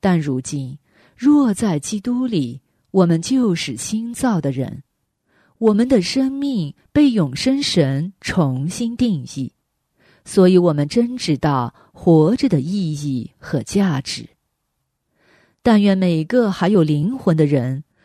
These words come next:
都能得到耶稣基督在石架上所赐的生命礼物。节目最后，欢迎朋友来信分享您对今天信息的思考和收听节目的感受。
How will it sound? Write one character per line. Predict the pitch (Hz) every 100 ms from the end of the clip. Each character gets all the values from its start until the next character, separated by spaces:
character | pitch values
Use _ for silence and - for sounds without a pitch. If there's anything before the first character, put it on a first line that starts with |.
| _
都 | - 294 294
能 | 240 185
得 | 170 143
到 | 156 170 135 123 _ _
耶 | 208 240 247
稣 | 240 202
基 | 190 247 247 254
督 | 247 254 262 _ _
在 | - 196 151
石 | - 147 135
架 | 160 285 247
上 | - 185 139 120 - -
所 | - 175 131 120
赐 | -
的 | 156 123
生 | - 202 196
命 | 214 220 143
礼 | 143 -
物。 | 135 123 _ _ _ _ _ _ _ _ _ _ _ _
节 | - 175
目 | 180
最 | 185 156
后， | - 143 117 - _ _
欢 | - 240
迎 | 240
朋 | 220 190
友 |
来 | 143 127
信 | - 175
分 | 147 143
享 | 139 147 117 107 _ _
您 | 175 160 147
对 | 196 190 143
今 | 220 220 233
天 | 185 147
信 | 143 160
息 | 135 139
的 | 120
思 | - 135
考 | - 117 - - _ _
和 | - 135
收 | - 190 190
听 | - 175 165 165 -
节 | - 139
目 | - 185
的 | 170
感 | 139
受。 | - - 117